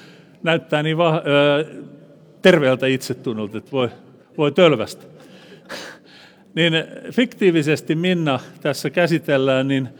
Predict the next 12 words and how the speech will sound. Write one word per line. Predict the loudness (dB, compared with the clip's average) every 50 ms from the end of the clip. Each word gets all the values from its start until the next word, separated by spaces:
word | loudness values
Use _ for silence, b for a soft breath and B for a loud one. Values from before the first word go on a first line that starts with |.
| B B B B B B B B B B -20 -18 _ -6
niin | -4 -4 -2 -4 -4 -8 -10 B B B B B B B B B _ -20 -20 b b b b b b b b b b b b b _ _ _ _ _ _ _ _ _ _ _ _ _ _ _ _ _ _ _ _ _ _ _ _
Minnalle | -2 0 2 2 2 2 2 2 2
on | 0 0
sanottu, | 2 2 2 2 0 0 -2 -6 -6
silloin | -2 0 2 2 2 2
kun | 0 -2
hän | -2 -2
on | 0 0
ollut | -2 -2 -4 -4
pieni, | 0 2 4 4 4 4 0 -2 -2
on | -4 -4 -2
sanottu | -2 -2 0 0 -2 -4 -6 -8 -8 -8 -8